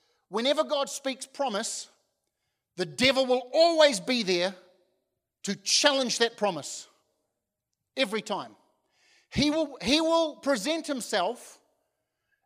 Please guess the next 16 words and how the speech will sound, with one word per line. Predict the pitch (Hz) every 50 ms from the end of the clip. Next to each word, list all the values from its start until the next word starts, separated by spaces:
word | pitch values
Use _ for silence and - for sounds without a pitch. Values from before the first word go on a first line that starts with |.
| _ -
as | 254 233 208 165 160 - - _ _ -
godly | 254 262 277 294 302 240 233 285 294 285 233 - -
counsel, | - - 277 294 294 - - - 190 135 113 - _ _ _ _ _ _ _ _ _ _ _ _ _ _ _ _ _ _ _ _ _ _ _ _ _ _ _ _ -
as | 233 233 - -
spiritual | - - - - - - 302 330 330 330 320 330 - 302 294 277 247
language. | 233 247 269 294 277 220 220 160 127 - -
'Cause | 190 175 185
if | 175 -
you | 196 202
notice, | 208 254 311 359 359 208 175 190 - - - - - _ _ _ _ _ _ _ _
every | 254 254 220 233 269 254
temptation | - - 240 247 247 - - - 247 269 285 - - - 175 160 175 185 - _ _ _ _ _ _
that | 180 180 190 185 180
the | 170 165
devil | 151 143 196 220 196 185 170 156
used | 151 208 262 240 185 151 139 127 - - -